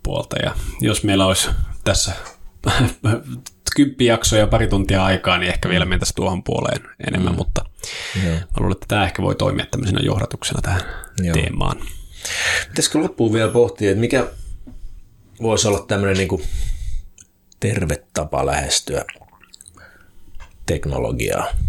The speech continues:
Speaker 2: Ehkä nyt käytän,
Speaker 1: Mm.
Speaker 2: käytän koneen sijasta sanaa teknologia.
Speaker 1: No mitä sä oot mieltä? Esimerkiksi miten sun elämässä, mitä sä oot huomannut?
Speaker 2: No mä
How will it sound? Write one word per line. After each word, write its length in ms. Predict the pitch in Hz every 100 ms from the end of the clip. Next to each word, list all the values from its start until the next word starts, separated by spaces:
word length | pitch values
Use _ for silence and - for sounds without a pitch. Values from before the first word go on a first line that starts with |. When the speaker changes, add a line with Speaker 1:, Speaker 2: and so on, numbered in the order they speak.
| - -
Speaker 2:
Ehkä 180 | - -
nyt 140 | -
käytän, 280 | - 143 175 185
Speaker 1:
Mm. 120 | 139 - -
Speaker 2:
käytän 280 | 95 85 80
koneen 340 | 90 82 78
sijasta 300 | - - -
sanaa 280 | - 80 80
teknologia. 680 | 80 76 78 71 67 - - - - - - - - - - - _ _ _ -
Speaker 1:
No 100 | 147
mitä 200 | 156 101
sä 120 | -
oot 120 | 80 -
mieltä? 280 | 76 - - - - - - - - - -
Esimerkiksi 280 | 120 131 -
miten 160 | 131 127
sun 240 | 143 101
elämässä, 460 | 85 85 87 - - - -
mitä 160 | 107
sä 80 | 95
oot 120 | 87
huomannut? 380 | 90 85 - 92 - - _ - - - - - - - -
Speaker 2:
No 220 | 143 - _ -
mä 140 | 135